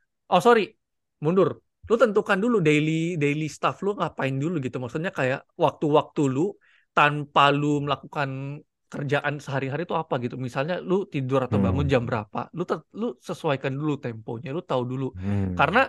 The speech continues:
Speaker 1: eh, waktu tidur lu dan waktu bangun lu pada saat lu lepas jaga atau lu nggak jaga atau lu lagi off day itu kan beda-beda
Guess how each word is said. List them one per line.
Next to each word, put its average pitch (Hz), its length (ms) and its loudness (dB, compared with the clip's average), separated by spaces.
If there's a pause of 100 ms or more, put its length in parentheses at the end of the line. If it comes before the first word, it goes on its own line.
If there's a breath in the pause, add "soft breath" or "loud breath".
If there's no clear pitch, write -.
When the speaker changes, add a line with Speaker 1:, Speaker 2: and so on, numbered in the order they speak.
(540)
Speaker 1:
eh, 165 400 8
waktu 175 320 4
tidur 165 320 0
lu 170 240 2
dan 160 80 2
waktu 160 320 -2
bangun 147 320 0
lu 160 80 -4
pada 320 240 -2
saat 151 240 -4
lu 143 160 -6
lepas 160 480 -2
jaga 147 480 2
atau 135 160 -2
lu 127 240 -2
nggak 127 240 0
jaga 135 480 0
atau 147 160 -4
lu 131 160 -2
lagi 127 240 0
off - 240 -8
day 139 160 0
itu 143 160 0
kan 294 80 4
beda-beda 127 560 2